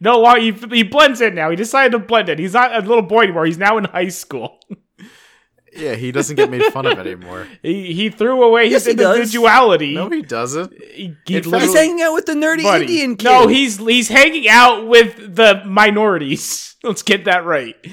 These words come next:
Speaker 2: They're his friends,
Speaker 1: It's
Speaker 2: though.
Speaker 1: the Pakistani boy, the black girl with, like, a Jheri curl mohawk, and I think a girl with boy a haircut with glasses. They got everyone in here. <laughs> All the stereotypes of minorities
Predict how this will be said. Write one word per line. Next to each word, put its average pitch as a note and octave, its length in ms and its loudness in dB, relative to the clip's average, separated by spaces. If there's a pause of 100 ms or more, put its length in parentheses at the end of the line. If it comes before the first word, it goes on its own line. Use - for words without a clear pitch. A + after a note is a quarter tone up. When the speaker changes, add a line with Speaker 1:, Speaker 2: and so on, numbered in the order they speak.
(140)
Speaker 2:
They're D#3 100 0
his E3+ 160 -8
friends, B3 480 -10
Speaker 1:
It's G3 220 -4
Speaker 2:
though. G#3 100 0
Speaker 1:
the G#3 60 -10
Pakistani G#3+ 760 -2
boy, G3 340 0
the F3 120 -6
black F#3+ 320 -4
girl F#3+ 240 -2
with, F3+ 160 -8
like, F3 160 -6
a D#3 320 -2 (100)
Jheri F3+ 260 -2
curl F#3 220 0
mohawk, E3+ 560 0
and C#3 300 -6 (400)
I D#3+ 120 -8
think F#3 220 -6
a F3 80 -6
girl E3+ 460 2
with C#3 240 -2
boy D#3 260 0
a C#3 60 -4
haircut C#3+ 340 -6
with B2+ 140 -12
glasses. A#2 480 -10
They E3 100 -6
got F3 160 2
everyone E3 300 0
in C3+ 80 -6
here. B2 400 -12
<laughs> - 60 -14
All D3 200 -4
the F#3+ 100 -2
stereotypes E3 760 0
of D3 180 -8
minorities D#3 840 -6